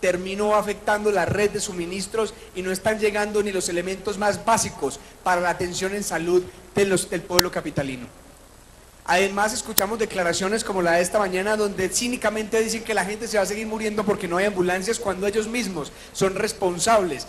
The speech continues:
de haber cancelado sus contratos y esos programas. Esto muestra la falta de voluntad que hay para resolver estos problemas y para atender los, las realidades estructurales de nuestro sistema, y sí, la voluntad que hay para mantener la estructura del negocio de este modelo de salud perverso.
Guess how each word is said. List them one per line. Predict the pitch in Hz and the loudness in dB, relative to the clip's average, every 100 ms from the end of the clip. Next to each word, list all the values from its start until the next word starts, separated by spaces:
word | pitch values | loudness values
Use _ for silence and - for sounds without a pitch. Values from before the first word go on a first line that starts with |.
| - - | -14 2
de | 180 | 4
haber | 180 190 | 4 2
cancelado | 202 185 180 156 170 | 0 -2 2 4 4
sus | 170 - | 0 -8
contratos | 151 135 123 127 131 | -10 -6 -6 -6 -10
y | |
esos | 143 143 | -10 -8
programas. | 143 123 113 107 - - - - - - - - - - - - - - - - - | -6 -4 -6 -8 -14 -16 -20 -20 -20 -20 -20 -20 -20 -20 -20 -20 -20 -20 -20 -20 -10
Esto | - 165 214 | -4 0 2
muestra | 214 220 214 214 | 2 2 2 2
la | 175 | 2
falta | 160 - 214 214 220 | 2 2 2 2 0
de | 202 190 | 2 2
voluntad | 185 160 160 185 180 196 | 2 0 0 2 4 2
que | 208 | -2
hay | 196 | 0
para | 202 | 2
resolver | 185 165 165 156 170 | 2 0 -2 0 0
estos | 180 190 - | -2 -6 -4
problemas | 170 143 165 180 131 - - | -2 2 2 2 -2 -10 -12
y | 196 | -4
para | 190 180 | 0 0
atender | 202 196 196 233 240 233 | 0 -2 4 4 4 2
los, | 226 - - | 0 0 -2
las | 208 170 - - - | 0 0 -4 -10 -2
realidades | 196 196 214 233 247 | 0 2 4 4 4
estructurales | 247 - 196 202 190 220 | 0 -6 -6 0 2 2
de | |
nuestro | 214 196 175 | -2 -6 -8
sistema, | 175 - 208 226 233 - - - | -6 2 4 4 -2 -14 -18 -8
y | 175 | -2
sí, | 254 262 - - - - - | 2 2 0 -10 -20 -20 -6
la | 156 | 0
voluntad | 160 180 175 175 202 202 | 2 2 0 2 4 4
que | 233 220 | 4 6
hay | 214 208 | 8 6
para | 220 208 190 | 4 0 2
mantener | 175 170 175 175 196 | -4 -4 -4 -2 0
la | 202 | 0
estructura | - 185 - 175 185 | -2 -6 -4 2 2
del | 175 | 2
negocio | 160 156 160 160 175 | -2 0 0 0 -2
de | 170 | -2
este | - | -4
modelo | 175 147 151 | -4 -2 0
de | 160 | 0
salud | 147 143 139 | 0 -4 -4
perverso. | 143 139 139 - | -6 -4 -4 -6